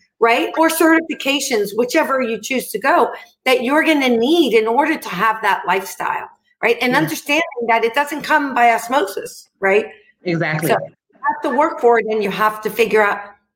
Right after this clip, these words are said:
Speaker 1: how you can make that kind of money if that's the kind of life you want, right?
Speaker 2: Exactly.
Speaker 1: While also mixing your passion in there as well, I think. So,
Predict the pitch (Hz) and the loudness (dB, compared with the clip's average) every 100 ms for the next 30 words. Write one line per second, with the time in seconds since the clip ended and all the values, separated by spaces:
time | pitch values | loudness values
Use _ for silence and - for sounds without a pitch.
0 | - - 453 427 233 - 208 190 185 170 | -8 2 6 6 4 0 2 2 0 -2
1 | - - 170 180 170 175 - 180 - - | -2 -4 -2 0 0 -2 -2 -4 -4 -12
2 | - 170 165 160 156 - - 147 - - | -8 -6 -2 -2 -2 -6 -8 -8 -8 -14
3 | _ - 196 196 165 151 254 254 262 - | _ -2 -2 -2 -6 -2 0 2 0 -4
4 | _ - - 214 - 214 190 175 - 185 | _ -10 -8 -8 -4 -2 -2 -4 -4 -4
5 | - 165 156 160 160 160 180 170 - - | -4 -10 -8 -8 -6 -6 -2 0 0 -2
6 | 160 160 156 - - 196 | -2 -4 -10 -10 -2 0